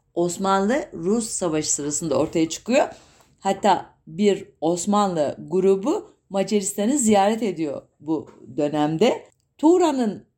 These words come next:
içine Osmanlı Türklüğünün girmesi çok sonra oluyor.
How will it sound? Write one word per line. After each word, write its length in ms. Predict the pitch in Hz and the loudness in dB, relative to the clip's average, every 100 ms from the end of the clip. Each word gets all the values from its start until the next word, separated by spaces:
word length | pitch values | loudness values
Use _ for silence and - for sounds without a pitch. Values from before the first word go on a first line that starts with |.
| - | -20
içine 480 | 214 - 220 294 - _ _ _ _ | -10 -2 0 0 -4 _ _ _ _
Osmanlı 760 | - 202 220 254 302 381 302 220 | 0 2 2 0 2 2 2 0
Türklüğünün 580 | - 226 220 185 185 190 | -2 -4 -2 -4 -4 -2
girmesi 440 | 208 208 - 466 | 0 2 0 -2
çok 260 | - 403 - | 2 2 2
sonra 300 | 269 208 180 | 0 2 2
oluyor. 400 | 165 160 180 | 0 0 -2